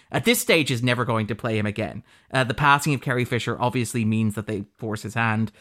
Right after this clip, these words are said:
and he ends up playing the role in The Rise of Skywalker. But Ford is, at this point, as far as he's concerned, done with the role.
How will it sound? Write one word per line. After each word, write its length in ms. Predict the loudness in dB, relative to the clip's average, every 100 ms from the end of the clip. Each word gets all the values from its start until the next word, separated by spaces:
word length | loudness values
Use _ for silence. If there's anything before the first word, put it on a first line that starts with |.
| _ -4
and 160 | -2
he 100 | 0
ends 160 | 0 -2
up 100 | -2
playing 220 | 0 0
the 80 | 0
role 240 | -2 -2
in 60 | -2
The 80 | -2
Rise 160 | -2
of 100 | -2
Skywalker. 500 | 0 0 0 -2 -6
But 200 | -8 -4
Ford 240 | 0 2 0
is, 160 | -2 -8 -8
at 140 | -2
this 140 | -2 -2
point, 220 | -2 -2
as 80 | 0
far 200 | 0 0
as 60 |
he's 100 | -2
concerned, 420 | -4 -2 0 -2 0
done 220 | 0 0
with 100 | -2
the 80 | 0
role. 560 | 2 2 0 -4 -8